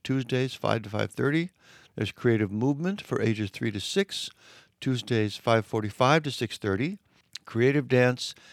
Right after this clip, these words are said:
ages seven to ten or older, Thursdays from three thirty to four thirty,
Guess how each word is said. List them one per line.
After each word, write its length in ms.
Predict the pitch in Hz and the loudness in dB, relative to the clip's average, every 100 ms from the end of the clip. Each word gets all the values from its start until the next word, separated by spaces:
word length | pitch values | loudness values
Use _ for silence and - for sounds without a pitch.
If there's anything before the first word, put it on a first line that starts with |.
| - - | -20 -6
ages 320 | 104 101 104 | -4 -2 -4
seven 280 | - 135 135 | 0 2 2
to 80 | 127 | 0
ten 300 | - 120 117 - | 0 2 0 -2
or 180 | 95 - | -2 0
older, 460 | 113 127 127 127 - _ _ _ | 0 2 0 -2 -8 _ _ _
Thursdays 720 | - 113 110 107 104 101 - | -4 -2 -2 0 0 0 -4
from 180 | - 104 | -10 -12
three 220 | 92 127 | -6 -6
thirty 280 | 107 110 101 | -4 -4 -4
to 100 | 95 | -6
four 260 | - 147 147 | -2 0 0
thirty, 400 | - 92 92 | 0 -2 -2